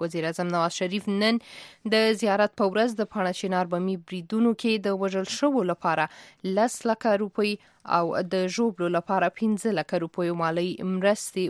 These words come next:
ورکولو اعلان کړی دی. د مظاهرې یو مشر شبیر حسین ساجدي ډیوه راډیو سره خبرو کې ویلي دي، عجیبه قانون دی. پنجاب کې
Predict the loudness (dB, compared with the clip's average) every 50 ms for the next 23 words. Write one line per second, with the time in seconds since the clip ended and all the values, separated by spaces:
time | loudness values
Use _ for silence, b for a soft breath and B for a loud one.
0 | -2 -2 -2 -2 -2 -4 -6 -4 -2 -2 0 0 0 0 0 -2 -4 -4 -4 -4
1 | -4 -4 -2 -2 -4 -4 -4 -6 _ _ _ -6 -4 -4 -4 -2 -2 -4 -4 -2
2 | -4 -4 -2 0 0 -2 0 0 0 0 0 0 0 -2 B B B B B B
3 | B 2 2 2 4 2 2 2 0 0 2 2 2 2 2 4 2 2 2 0
4 | -2 -4 -4 -2 -2 -2 0 2 2 2 2 0 0 -2 -4 -4 -4 -4 -4 -4
5 | -2 -4 -4 -2 -4 -6 -6 -6 -6 -4 -2 -2 0 0 -2 -2 -2 -2 -2 B
6 | B B B B B 2 2 2 4 2 2 2 2 2 2 2 4 4 4 4
7 | 2 2 0 -2 -2 -2 -2 -2 2 2 2 2 2 0 -2